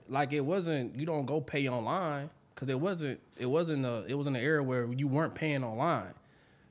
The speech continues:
So I used to mail stuff out, right? Guys used to mail stuff back in to me.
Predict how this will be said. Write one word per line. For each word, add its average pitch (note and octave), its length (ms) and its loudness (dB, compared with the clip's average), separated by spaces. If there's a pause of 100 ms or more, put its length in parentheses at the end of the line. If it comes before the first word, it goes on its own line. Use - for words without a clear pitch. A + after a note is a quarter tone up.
So C3 200 2
I C#3+ 120 4
used D#3 200 2
to A#2+ 60 -2
mail D3 280 2
stuff C#3 280 0
out, D3+ 440 4 (380)
right? C#3+ 340 2 (120)
Guys D3 300 4
used C#3+ 160 -2
to B2 60 -4
mail C3+ 300 0
stuff A#2 260 -4 (420)
back B2+ 240 2
in A#2+ 160 0
to G#2+ 60 -2
me. F3 380 0